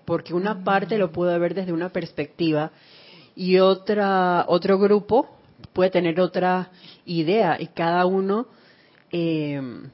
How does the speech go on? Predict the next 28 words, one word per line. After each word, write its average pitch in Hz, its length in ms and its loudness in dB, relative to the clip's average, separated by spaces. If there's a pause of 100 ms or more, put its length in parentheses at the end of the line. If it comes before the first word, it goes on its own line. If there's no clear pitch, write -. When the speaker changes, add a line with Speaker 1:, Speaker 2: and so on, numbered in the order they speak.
(480)
Speaker 1:
no 180 460 0
es 190 60 -2
bueno 208 340 2
ni 240 100 -2
malo, 175 340 -2 (140)
pero 165 460 0 (420)
cree 185 220 0
que 202 140 -2
ha 190 100 2
hecho 190 220 -2
lo 190 100 0
mejor 175 320 0
en 170 220 -4
base 165 260 -6
a 180 40 -4
su 175 160 -6
punto 160 300 -4
de 160 160 0
vista. 170 320 -4
No 156 100 -4
sé 165 100 -10
si 185 80 -6
me 175 60 -2
he 175 40 0
Speaker 2:
Claro, 165 120 -2
Speaker 1:
explicado. 156 520 -10 (100)
Speaker 2:
sí, 170 320 -8 (400)
claro, 185 360 -2